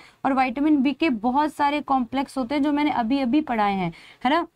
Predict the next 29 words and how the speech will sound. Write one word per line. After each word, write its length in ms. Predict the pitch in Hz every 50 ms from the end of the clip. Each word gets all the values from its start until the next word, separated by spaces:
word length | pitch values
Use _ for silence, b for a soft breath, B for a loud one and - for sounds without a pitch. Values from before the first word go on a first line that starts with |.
| _ _ _
काफी 260 | - 247 247 - 302 269
सारे 220 | 302 302 302 311
कॉम्प्लेक्सेस 640 | - 285 269 233 - 269 285 277 - - 302 277
जो 100 | 240 269
है 120 | 277 269 269
वो 100 | 277 294
आपको 300 | 277 262 262 - 285 277
विटामिन 360 | 247 226 220 247 247 277 277 240
बी 100 | 240 226
के 100 | 262 277
देखने 300 | 233 240 226 - 240 233
को 80 | 226 254
मिलते 280 | 240 226 208 - 233
हैं। 140 | 277 349 381 b b b b b _
So 80 | 269 240
we 80 | 262 247
can 180 | 294 294 302 277
say 140 | 311 294 262
then 140 | 320 381 415 349
B 180 | 233 247 269 269
will 140 | 247 254 220
be 120 | 190 214 190
the 100 | 196 180
right 220 | 170 165 165 170
answer, 240 | 165 165 160 190 185 -
ठीक 160 | 277 262 -
है। 120 | 320 392 381 B B B B B -
So 80 | 233
देखिए 340 | 208 269 285 262 254 190